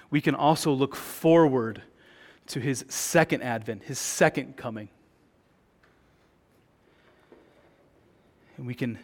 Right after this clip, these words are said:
look forward with expectation and hope in what Jesus will do.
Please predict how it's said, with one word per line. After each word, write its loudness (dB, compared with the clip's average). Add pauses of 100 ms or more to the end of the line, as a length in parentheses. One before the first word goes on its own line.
(180)
look -6
forward 0 (100)
with -10 (460)
expectation -4 (540)
and -10
hope -4 (760)
in -14
what -4
Jesus -6 (880)
will -6
do. -12